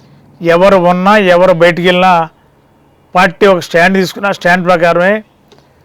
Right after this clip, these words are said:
గెలిపే లక్ష్యం why not వన్ సెవెంటీ ఫైవ్ అనే లక్ష్యానికి అనుగుణంగానే వైసీపీ అధిష్టానం అడుగులు వేస్తూ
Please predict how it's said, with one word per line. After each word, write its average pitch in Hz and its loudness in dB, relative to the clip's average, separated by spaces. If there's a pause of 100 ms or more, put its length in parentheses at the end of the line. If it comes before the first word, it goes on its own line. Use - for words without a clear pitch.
(300)
గెలిపే 226 2 (320)
లక్ష్యం 202 -2 (680)
why 196 2
not 233 2 (160)
వన్ 180 -2
సెవెంటీ 214 0
ఫైవ్ 214 2
అనే 202 0 (420)
లక్ష్యానికి 190 0
అనుగుణంగానే 226 2
వైసీపీ 196 0
అధిష్టానం 190 -2
అడుగులు 180 0
వేస్తూ 190 2